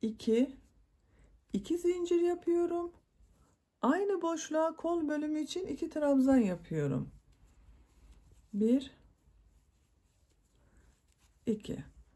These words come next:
Bakın bu sırada iki trabzan, iki zincir, iki trabzan şeklinde arttırma yaptık.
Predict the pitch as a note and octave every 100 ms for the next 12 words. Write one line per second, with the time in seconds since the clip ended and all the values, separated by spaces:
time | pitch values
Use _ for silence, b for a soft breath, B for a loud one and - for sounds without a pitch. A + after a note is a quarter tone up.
0 | _ - - - B3+ F#4+ D#4 A3+ F#3+ B3+
1 | D#4 b b _ - C4 F#4 - - B3+
2 | A3+ G#3+ G3+ G3 A#3+ - G3+ G3+ D4+ -
3 | D#4+ D#4 D#4 G4+ A4+ C4+ D#4 F4 C4+ A#3
4 | G#3 G3+ G3+ - E4+ C4+ B3+ E4+ F#4 C4+
5 | - A#3 G3+ E3+ C#3 - - -